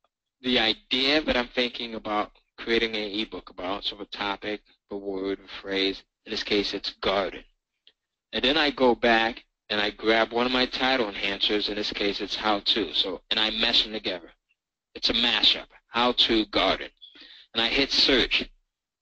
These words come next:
Landon says, "Awesome, I see where you're going with this." All right, and I hit search, and Google tells me for the phrase "how to garden," take a look at how many global monthly searches.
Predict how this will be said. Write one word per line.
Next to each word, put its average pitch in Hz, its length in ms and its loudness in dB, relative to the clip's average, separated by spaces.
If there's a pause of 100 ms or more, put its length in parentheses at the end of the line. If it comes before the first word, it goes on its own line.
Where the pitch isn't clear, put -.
(680)
Landon 117 380 2
says, 113 440 2
"Awesome, 104 360 4
I - 100 4
see - 180 2
where 107 100 2
you're 104 100 0
going 104 220 2
with 95 120 -2
this." 80 260 -4 (640)
All 107 80 2
right, 123 160 2 (140)
and 127 200 0 (480)
I 131 80 0
hit 180 180 2
search, 156 320 6
and 123 100 -4
Google 175 260 4
tells 139 300 4
me 131 100 2
for 131 160 -2
the 127 80 0
phrase 160 380 4
"how 151 340 0
to - 160 0
garden," 113 500 2 (680)
take - 160 -6
a 262 40 -4
look 254 140 0
at - 80 2
how - 160 0
many 131 300 -4
global 110 400 0
monthly 104 340 -8
searches. - 420 0